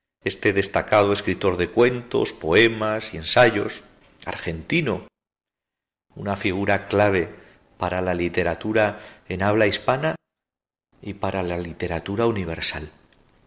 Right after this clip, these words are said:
Él tiene un poema que se titula Juan uno catorce y que habla de,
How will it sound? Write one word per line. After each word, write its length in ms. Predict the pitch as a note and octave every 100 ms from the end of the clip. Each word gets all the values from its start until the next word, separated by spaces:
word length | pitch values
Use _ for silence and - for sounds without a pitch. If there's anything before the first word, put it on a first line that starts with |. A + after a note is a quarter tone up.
| _ _ _ _
Él 160 | C3+ C3+
tiene 480 | D3+ C#3 C3 C3+ - _ _ -
un 600 | A2+ A2 G#2+ G#2 G2 -
poema 640 | G#2 G2 B2 G#2+ A2+ - - _ _ _ _ _ _ _ -
que 120 | -
se 140 | -
titula 460 | - F#2 G#2 G2+ F2+
Juan 680 | - - A2+ A2 A2 A2 - _ _ -
uno 400 | G#2 G2 F#2 - - -
catorce 640 | - - F2 - - - - _ _ _ _ _ _ _ _
y 100 | B2+
que 160 | A#2+ C#3
habla 260 | C#3+ D3 C3+
de, 320 | A#2 G2+